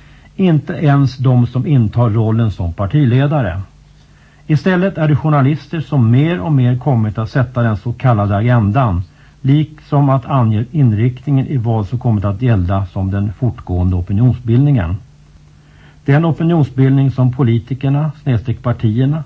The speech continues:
har att förhålla sig till eller rent av underordna sig. Här framgår alltså tydligt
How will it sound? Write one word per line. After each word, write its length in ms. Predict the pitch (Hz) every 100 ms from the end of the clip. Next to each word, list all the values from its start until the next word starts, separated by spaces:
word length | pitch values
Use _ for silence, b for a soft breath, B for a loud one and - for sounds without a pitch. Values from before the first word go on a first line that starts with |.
| -
har 100 | 135
att 120 | 135
förhålla 440 | 147 117 117 123
sig 180 | 123 127
till 280 | 110 95 -
eller 200 | 131 110
rent 320 | 117 110 101
av 120 | 98 -
underordna 720 | 143 104 95 - 117 147 143
sig. 340 | - 98 120 B B B B B B B -
Här 180 | 131
framgår 400 | 127 143 123 120
alltså 220 | 120 101 104
tydligt 720 | - 151 101 135 127 -